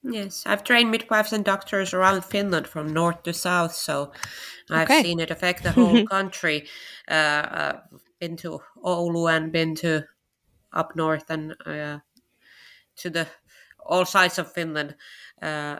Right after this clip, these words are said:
Speaker 1: training midwives and doctors. So, uh, I think that the effects of training in, like, the, what's the most important thing is n-, that now the water birth is allowed in most Finnish hospitals, and, and, and it's seen as a safe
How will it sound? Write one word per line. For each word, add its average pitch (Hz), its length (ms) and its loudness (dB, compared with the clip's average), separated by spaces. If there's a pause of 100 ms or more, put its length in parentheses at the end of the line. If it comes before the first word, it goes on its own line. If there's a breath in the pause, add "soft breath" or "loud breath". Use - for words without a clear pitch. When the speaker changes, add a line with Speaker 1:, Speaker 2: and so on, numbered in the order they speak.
(100)
Speaker 1:
training 151 440 -4
midwives 151 500 -2
and 151 140 -2
doctors. 156 720 -6 (420 loud breath)
So, 156 520 -2
uh, - 220 -8 (100)
I 180 100 0
think 262 240 0
that 190 140 -2
the 180 160 4
effects 202 400 0
of - 160 -6
training 165 460 -2
in, 151 240 -6
like, 147 260 -4 (100)
the, 143 160 -8
what's 151 200 -2
the - 100 -6
most 170 260 2
important 143 560 -2
thing 156 300 2
is 143 300 -2
n-, 147 200 -6
that 135 220 -2
now 143 220 4
the 139 120 -2
water 139 300 2
birth 131 360 -4
is 208 260 2
allowed 123 380 2
in 123 100 -4
most 127 400 -4
Finnish 131 320 -4
hospitals, - 840 -8
and, 127 300 -2
and, 127 280 2
and 127 160 -6
it's 123 160 -8
seen 175 440 2
as 131 200 0
a 139 60 -8
safe 131 280 -4